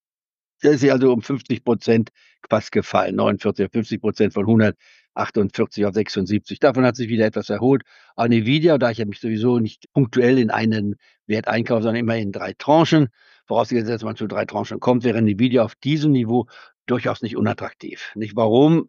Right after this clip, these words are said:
Es ist der nach wie vor führende Halbleiterwert, der also im A-I-Bereich der künstlichen Intelligenz mit marktführend ist.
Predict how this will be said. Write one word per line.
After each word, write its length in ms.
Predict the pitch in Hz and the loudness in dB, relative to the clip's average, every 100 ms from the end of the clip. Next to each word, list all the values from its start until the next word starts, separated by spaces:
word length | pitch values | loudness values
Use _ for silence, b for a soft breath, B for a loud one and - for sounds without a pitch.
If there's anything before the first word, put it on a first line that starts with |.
| - | -10
Es 140 | - 110 | -20 -20
ist 180 | 113 _ | -20 _
der 260 | 131 143 139 | 2 4 4
nach 260 | 117 113 123 | 0 0 -2
wie 80 | |
vor 180 | 107 117 | -2 -2
führende 560 | - - 127 131 123 113 _ _ _ - | -2 0 4 4 2 0 _ _ _ -4
Halbleiterwert, 840 | 127 120 123 160 127 110 123 123 | -4 0 0 2 0 0 -2 -2
der 160 | 113 110 | -2 -2
also 140 | 107 | -2
im 180 | 113 117 | -4 -2
A-I-Bereich 720 | 104 113 127 143 131 113 113 | -4 -2 -2 0 2 2 0
der 120 | 110 104 | -2 -4
künstlichen 380 | 127 110 110 | -4 -2 -4
Intelligenz 500 | 107 104 104 127 117 b b b 113 | -4 -4 0 0 0 b b b -4
mit 160 | 107 | -2
marktführend 640 | 113 110 - - 123 117 113 | 0 0 -2 0 2 4 2
ist. 200 | 107 | -2